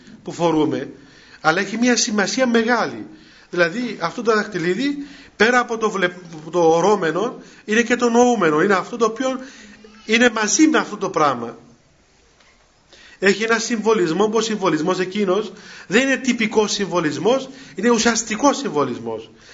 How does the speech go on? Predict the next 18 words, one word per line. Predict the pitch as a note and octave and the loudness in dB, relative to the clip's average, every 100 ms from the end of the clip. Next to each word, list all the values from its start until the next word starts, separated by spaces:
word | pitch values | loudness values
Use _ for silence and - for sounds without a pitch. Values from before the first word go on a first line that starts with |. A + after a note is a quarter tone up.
| - | -10
Είναι | G3 A#3+ A#3 F#3+ | 0 2 2 2
ουσία, | F3 - C#4 G#3+ C#3 - - - - - D3+ | -2 2 4 4 2 -6 -14 -16 -18 -6 2
δεν | B3 | 2
είναι | B3+ A3+ | 2 -2
απλώς | G#3+ G#3+ G#3+ - | -2 -2 0 0
σύμβολο, | - A3 C#3+ C#3 B2 A#2 - - | 0 0 0 0 0 -4 -10 -6
αλλά | E3+ G#3 | -2 0
έχει | G#3+ | 0
μια | A#3+ B3 | 0 0
ουσία, | A3 - B3 F3+ A2+ - - - | 0 0 2 2 0 -8 -18 -16
έχει | - D#3 F#3+ | -10 -6 0
μια | A#3 A#3+ | 2 4
ευλογία, | A#3 G#3+ G#3+ G#3+ A#3 | 2 4 2 4 2
είναι | G3 A3+ | 2 2
ευλογία | G#3 A3 A#3 B3+ A3 | 0 2 0 2 0
αυτό | D3 C#3+ | -2 -4
το | |
πράγμα. | C3 C3 A#2 A2 | -4 -2 -2 -8